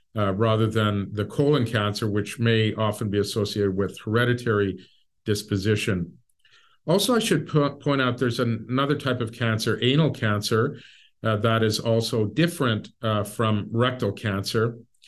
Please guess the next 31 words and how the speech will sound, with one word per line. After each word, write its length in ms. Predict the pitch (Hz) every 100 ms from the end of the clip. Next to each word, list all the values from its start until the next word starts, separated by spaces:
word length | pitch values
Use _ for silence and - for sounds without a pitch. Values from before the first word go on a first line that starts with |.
| - - _ _ -
The 380 | 135 131 127 -
anal 260 | 170 214 208
cancers 560 | 170 156 151 147 123
are 260 | 131 117 113
ones 340 | 113 123 123
of 140 | 120 107
the 120 | 113
external 580 | 113 - 120 110 104 110
anal 280 | 113 107 95
skin 680 | - - 165 156 151 151 - - _ -
and, 400 | 123 120 113 120
uh, 280 | 110 110 -
in 140 | 120
the 80 | 110
perianal 800 | - 135 120 113 110 104 104 -
area. 560 | 123 127 127 110 92 - _ _ _ _ -
And 200 | 117 113
so 400 | 143 127 120 120
many 300 | 151 196 233
of 120 | 170
these 240 | 156 139
are 60 | 147
related 480 | 127 120 123 120 117
to 260 | 123 110 104
human 460 | - 131 117 107
papillomavirus, 1200 | - - 117 113 95 117 175 147 113 104 107 120 120
which 180 | 110
can 160 | - 107
cause 380 | - 104 98 113
malignant 500 | 101 110 98 107 101
transformation 960 | 110 98 - 101 101 101 - 101 95